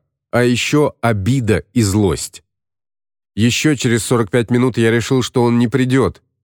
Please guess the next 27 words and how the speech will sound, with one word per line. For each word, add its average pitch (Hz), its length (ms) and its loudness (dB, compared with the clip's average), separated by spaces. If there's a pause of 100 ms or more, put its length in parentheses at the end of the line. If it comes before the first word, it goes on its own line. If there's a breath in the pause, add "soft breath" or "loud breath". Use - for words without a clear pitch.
(140)
а 101 140 -2
что - 180 -2
я, 113 100 2
собственно, 107 400 -2
ожидал, 104 500 -2 (480)
и 175 100 0
ушел. 101 580 0 (640)
Однако 123 420 0
мне 131 220 2
не 135 120 2
хотелось 131 540 0
сдаваться. 104 640 0
Я 120 160 2
обошел 131 400 0
квартал, 123 500 0
вернулся, 117 540 0
заглянул 113 420 0
в - 120 -10
кафе — 131 420 -2 (360)
а 110 80 0
затем 135 320 0
снова 156 340 0
поплелся 131 500 0
в 117 80 0
обход 120 400 -2
вокруг 123 360 -2
квартала. 117 600 -2